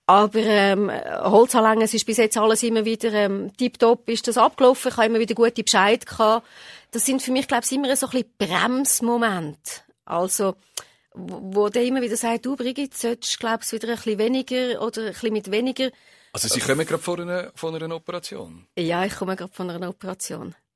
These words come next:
Speaker 1: Und, ähm, aber es ist auch dort gut gegangen. Es ist etwas ganz Spezielles, was ich da in der Lunge drinnen hatte, was es sehr selten gibt, Endometriose in der Lunge. Also, die Ärzte haben mich eigentlich mit grossen Augen angeschaut. Wie die dort raufkommt, weiss ich auch nicht so genau. Aber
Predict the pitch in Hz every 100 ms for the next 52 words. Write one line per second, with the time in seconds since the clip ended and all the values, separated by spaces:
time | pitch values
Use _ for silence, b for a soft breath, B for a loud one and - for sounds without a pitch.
0 | _ _ _ _ _ _ - 196 196 196
1 | 185 180 185 - 202 214 226 214 202 269
2 | - 269 262 262 247 254 240 240 214 -
3 | - 220 226 - 202 - 214 254 254 226
4 | 208 202 190 196 233 277 277 254 254 254
5 | 240 226 233 233 196 202 180 180 170 220
6 | 240 254 247 240 214 190 190 190 180 196
7 | 208 214 196 202 240 262 254 254 b b
8 | b b b - 180 180 170 - 190 196
9 | 214 - - 190 190 185 175 202 208 220
10 | 233 226 220 214 202 220 220 214 220 196
11 | 196 208 202 185 220 202 - 208 190 175
12 | 190 185 208 247 - 240 - 208 208 220
13 | - 175 196 190